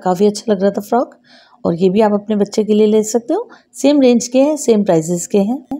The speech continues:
Next आप देख रहे हो पोचू, बहुत ही stylish सा double contrast में, नीचे लटकन से झालर लगी हुई है, और ये आपको simple and sober,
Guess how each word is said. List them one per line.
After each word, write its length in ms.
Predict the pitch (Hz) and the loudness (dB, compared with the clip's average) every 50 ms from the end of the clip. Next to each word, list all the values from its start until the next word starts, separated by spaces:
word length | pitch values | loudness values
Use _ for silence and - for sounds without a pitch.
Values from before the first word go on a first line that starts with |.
| - _ _ _ _ _ _ - | -14 _ _ _ _ _ _ 0
Next 260 | 226 247 240 - - | 0 0 2 2 2
आप 180 | 262 254 254 202 | 0 0 2 2
देख 140 | 240 226 233 | 0 0 2
रहे 160 | - 254 254 | 2 4 4
हो 60 | 254 254 254 | 4 4 2
पोचू, 340 | 320 196 190 185 - 247 240 | 2 2 2 2 2 0 0
बहुत 300 | 190 202 196 208 208 214 | 0 0 0 -2 0 0
ही 80 | 226 220 | -2 -4
stylish 460 | - - - 170 160 160 175 196 180 | -2 0 0 2 2 2 2 0 -2
सा 260 | - - - 233 240 | -4 -2 0 0 2
double 280 | 220 180 180 165 185 180 | 2 2 0 0 0 0
contrast 580 | 175 175 160 165 165 175 175 185 202 208 - - | 0 -2 -4 -2 0 0 0 0 0 -4 -4 -2
में, 120 | 240 240 233 | -2 0 0
नीचे 520 | 208 185 170 - - 208 196 190 - - - | 0 -2 -2 -2 0 2 2 2 0 0 0
लटकन 400 | 190 170 160 - - 170 175 175 | 0 0 0 0 0 0 0 0
से 240 | 170 - 208 202 196 202 - - - - _ _ _ | 0 0 0 -2 -2 -4 -10 -20 -20 -20 _ _ _
झालर 380 | - 156 185 175 170 160 170 175 | -4 -2 0 0 2 2 2 2
लगी 340 | 175 180 185 180 175 185 202 | 4 2 2 2 2 2 2
हुई 200 | 208 202 202 196 | 4 4 2 2
है, 260 | 202 226 247 285 320 | 0 -2 -2 -2 -2
और 180 | 320 233 185 175 | 0 2 2 2
ये 180 | 170 180 185 | 2 2 2
आपको 260 | 185 180 185 - 208 202 | 2 2 0 0 -2 -2
simple 420 | 202 - 196 180 175 190 185 185 | 0 0 -2 0 0 0 2 2
and 140 | 185 185 180 | 0 -2 -2
sober, 280 | - 180 165 165 226 | -2 -2 0 0 0